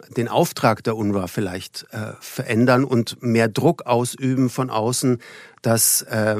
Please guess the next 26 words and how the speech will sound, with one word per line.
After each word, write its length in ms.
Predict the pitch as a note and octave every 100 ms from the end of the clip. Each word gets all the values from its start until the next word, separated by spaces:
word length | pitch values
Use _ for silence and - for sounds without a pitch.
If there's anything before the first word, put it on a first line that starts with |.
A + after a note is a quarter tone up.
| A#2 -
es 220 | - -
zu 120 | B2
politischem 600 | - A2+ G#2+ A#2+ - A2
Fortschritt 580 | - C3 D#3+ - A2+ -
kommt. 380 | G2+ E2+ - - - - - - -
Ein 300 | - C#3+ D3+
wichtiger 400 | E3 - E3 C#3
Punkt 340 | - D#3+ F3+
an 120 | B2+
der 100 | C3
ganzen 340 | B2 B2 B2+ C3
Sache 300 | B2 B2+ D3
ist, 500 | A2+ C3 - - -
dass 400 | G#2+ - - -
in 120 | - A2
einer 260 | A2 A2
Resolution 960 | G2+ B2+ G#2+ - - C3 E3 F3 E3+ -
von 240 | - A#2
neunzehnhundertneunundvierzig, 2000 | A2 A2 - A2+ G2+ G2+ - - G#2 G2 G2 G#2 C#3 C3 - D3 E3 - G#3 - - _ _ _
also 220 | - G#2 G#2+
ganz 200 | A2+ C3+
am 140 | A#2
Anfang 640 | A#2+ D#3+ - D3 D3 C#3 - -
der 80 | G#2+
Vereinten 340 | - A2 G#2+
Nationen, 600 | G2+ - G#2 A2 C3+ D3